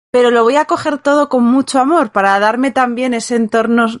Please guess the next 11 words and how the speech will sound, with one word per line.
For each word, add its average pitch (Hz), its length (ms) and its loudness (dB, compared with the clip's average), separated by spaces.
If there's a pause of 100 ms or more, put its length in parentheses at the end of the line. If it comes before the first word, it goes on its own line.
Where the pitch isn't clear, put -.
(100)
amable", 220 560 2
porque 220 220 -2
a 190 40 2
veces 247 220 -4
somos 269 480 -2 (640)
muy 220 320 2
duras, 196 440 0
¿no? 269 200 -4
Con 233 160 -2
nosotras 190 500 -2
mismas. 170 640 -4